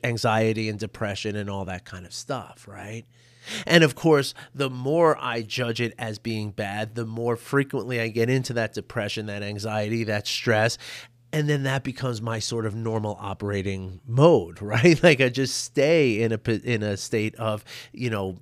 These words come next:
chronic stress and, and all the time anxiety and depression, just swinging back and forth between the two.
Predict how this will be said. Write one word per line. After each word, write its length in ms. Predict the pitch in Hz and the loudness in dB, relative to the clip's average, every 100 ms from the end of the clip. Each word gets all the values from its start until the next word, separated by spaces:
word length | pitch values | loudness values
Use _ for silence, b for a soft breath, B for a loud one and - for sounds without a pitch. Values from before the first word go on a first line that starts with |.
| - | -16
chronic 540 | - - 90 92 95 - | -14 -8 -6 -6 -8 -8
stress 680 | - - 143 - - - - B B B - | -6 -2 -2 -4 -10 -14 -16 B B B -6
and, 160 | 107 | -4
and 240 | - 117 101 | -4 -6 -6
all 300 | - 107 107 | -2 -2 0
the 100 | 113 | -4
time 340 | - 104 104 | -4 -4 -2
anxiety 680 | 98 101 92 98 98 98 104 | -4 -4 -4 -6 -4 -4 -4
and 100 | 104 | -4
depression, 480 | 107 - 190 - 101 | -8 2 2 2 -4
just 180 | 92 - | -6 -6
swinging 360 | 101 104 104 | -6 -6 -8
back 240 | 104 104 107 | -6 -6 -6
and 100 | 110 | -4
forth 280 | 165 151 127 | 2 2 2
between 380 | 101 101 98 | -6 -6 -6
the 80 | 104 | -6
two. 380 | - - 175 107 | -4 -2 0 -2